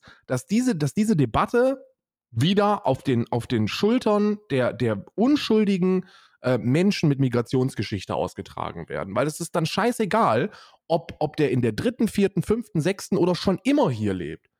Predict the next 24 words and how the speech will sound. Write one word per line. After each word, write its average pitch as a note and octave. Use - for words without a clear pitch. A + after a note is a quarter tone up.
So, G#2+
der C3
ist, F3
ist -
trotzdem A#3+
Teil A3
der, F#3+
der A#2
ist -
anders C4+
und C#3+
der B2
gehört A2
dazu C4
und E3
der A#2+
schießt -
mit A#2
Böllern. G#3+
Das E3
ist -
eine D#3+
sinnlose E3+
Debatte. E3